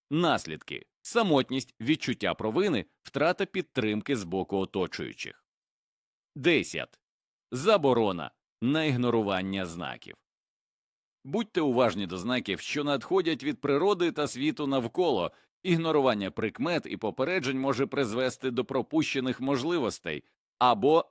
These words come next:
непередбачених проблем. Це день, коли світ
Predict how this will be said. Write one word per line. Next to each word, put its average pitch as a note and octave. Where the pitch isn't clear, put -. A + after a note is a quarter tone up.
непередбачених G2
проблем. D2+
Це G2+
день, B2
коли B2+
світ B2